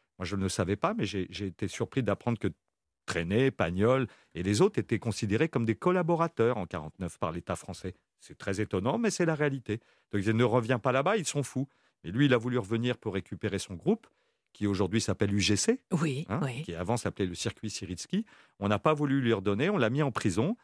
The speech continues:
Speaker 1: Et ses deux fils ont abandonné leur affaire en Amérique pour venir défendre leur père, parce qu'il était mourant.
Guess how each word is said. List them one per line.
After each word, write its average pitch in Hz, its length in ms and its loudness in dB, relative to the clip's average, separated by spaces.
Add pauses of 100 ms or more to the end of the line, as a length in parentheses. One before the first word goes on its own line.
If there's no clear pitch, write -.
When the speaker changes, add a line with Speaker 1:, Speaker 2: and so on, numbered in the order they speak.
(420)
Speaker 1:
Et 101 100 2
ses 110 180 2
deux 117 160 4
fils 147 360 -2
ont 104 80 0
abandonné 107 560 2
leur 92 160 2
affaire 101 300 0
en 98 100 -4
Amérique 92 440 -4
pour 92 160 -2
venir 110 540 0
défendre 113 380 -2
leur 90 140 -2
père, 190 380 0
parce - 140 -14
qu'il 92 160 -4
était 95 180 -2
mourant. 95 400 0